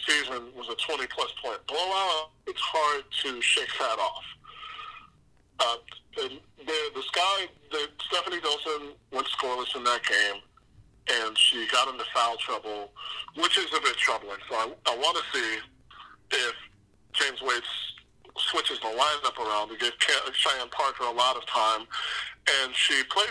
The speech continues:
relatively well. She only had six points on eleven shots, but she got eleven rebounds. So it'll be interesting to see if he starts Cheyenne over Steph, since she obviously had a difficult time last time. But I, I do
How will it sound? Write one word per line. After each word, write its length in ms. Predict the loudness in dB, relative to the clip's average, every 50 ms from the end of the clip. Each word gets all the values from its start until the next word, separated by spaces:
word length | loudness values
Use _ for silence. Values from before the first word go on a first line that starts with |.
| 2
relatively 560 | 0 0 0 0 -2 -2 -2 -2 -2 -4 -6
well. 400 | -2 0 0 2 2 0 -2 -2
She 220 | -2 -2 0 0 2
only 180 | 2 2 2
had 80 | 2 0 0 0
six 160 | 0 0 0 -2
points 320 | -4 0 2 2 2 0 0
on 120 | -2 -2 -2
eleven 280 | 0 -2 -2 0 0
shots, 380 | 2 4 4 4 4 2 0 -4
but 120 | -2 0 2
she 100 | 2 4
got 180 | 2 2 2
eleven 300 | 0 0 -2 -2 -4 -4
rebounds. 640 | -2 2 2 2 2 2 2 0 0 0 -4 -10 -14 -16 -14 -12 -10 -8 -8 -6 -6 -6 -6 -8 -10 -12 -8 -4 0
So 80 | 2 2 2 2 2
it'll 160 | 0 0 2
be 160 | 4 4 4
interesting 420 | 4 2 0 0 0 0 0 0 0
to 100 | 0 -2 -2 -2
see 300 | 0 2 2 2 2 0
if 340 | 0 0 2 2 2 2 2 0 -2 -2 -2 _ -2 2 4
he 180 | 6 6 6 4
starts 360 | 0 0 2 2 2 4 4
Cheyenne 480 | 4 4 4 4 4 4 4 4 4 2
over 180 | 0 0 0
Steph, 460 | -2 0 2 2 2 2 2 -2 -6 -10 -20 -20 -18 -16 -16 -16 -16 -16 -16 -10 -6 -4
since 120 | 0 4
she 160 | 4 4 6 6 4
obviously 320 | 4 4 0 -2 0 0 2
had 200 | 2 2 2 0
a 40 | 0
difficult 420 | -2 -2 -2 -2 -4 -4 -2 -2
time 320 | 0 2 4 4 4 4 4
last 320 | 4 4 4 4 2 -2 0
time. 300 | 2 2 2 2 0 -4 -14 _ -20 -20 -18 -16 -16 -18 -18 -18 -18 -18 -18 -18 -20 -20 -20 -20 -20 -20 -20 -20 -20 -20 -20 -20 _ _ _ 0
But 100 | 2 4
I, 200 | 6 6 4 4 2 2
I 80 | 0 0 0
do 80 | -4